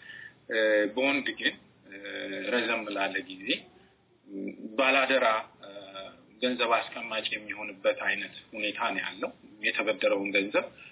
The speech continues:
ብዙ ጊዜ ሊቆይ ይችላል ማለት ነው። በመሰረታዊ ደረጃ ያለው ልዩነት ይሄ ነው። እ፣ በተረፈ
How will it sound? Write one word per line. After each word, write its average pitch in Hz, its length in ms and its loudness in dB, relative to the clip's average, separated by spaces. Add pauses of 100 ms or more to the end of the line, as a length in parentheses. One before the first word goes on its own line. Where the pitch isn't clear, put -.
(120)
ብዙ 117 240 -2
ጊዜ 113 260 -8
ሊቆይ 104 340 -2 (360)
ይችላል - 540 6
ማለት - 360 -2
ነው። - 140 -16 (580)
በመሰረታዊ 147 640 4
ደረጃ 120 320 2
ያለው 104 300 0 (280)
ልዩነት 117 540 -6
ይሄ 113 180 -10 (160)
ነው። - 120 -8 (340)
እ፣ 101 160 -10
በተረፈ 107 460 2